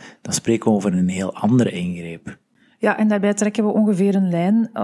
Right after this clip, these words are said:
Speaker 2: Met het bovenste derde bedoelen we dan de wenkbrauwen en de ogen. En het middenste derde, dan zitten we aan de wangen. En het onderste derde, dan komen we aan de mond en, en de kin en de kaaklijn. Dus een facelift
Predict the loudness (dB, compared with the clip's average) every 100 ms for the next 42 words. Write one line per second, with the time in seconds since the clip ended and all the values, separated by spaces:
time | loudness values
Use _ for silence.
0 | -4 0 0 0 0 0 0 0 0 2
1 | 2 2 0 2 2 2 0 -2 -8 -20
2 | -20 _ -4 0 0 0 2 2 0 0
3 | -2 -4 -6 -4 -2 -2 -2 -6 _ _
4 | _ _ _ _ _ -2 2 2 2 2
5 | 0 0 2 2 0 0 0 -2 -2 -2
6 | -2 -2 -4 0 2 2 0 -10 -20 -20
7 | -20 _ _ -4 -2 0 2 2 2 2
8 | 2 2 2 0 0 0 2 2 2 2
9 | 2 2 -2 -4 -2 -2 0 -2 -2 0
10 | 2 4 2 0 0 -2 -4 -6 -6 -8
11 | -10 -16 _ _ _ -2 0 0 0 0
12 | 2 0 -2 -4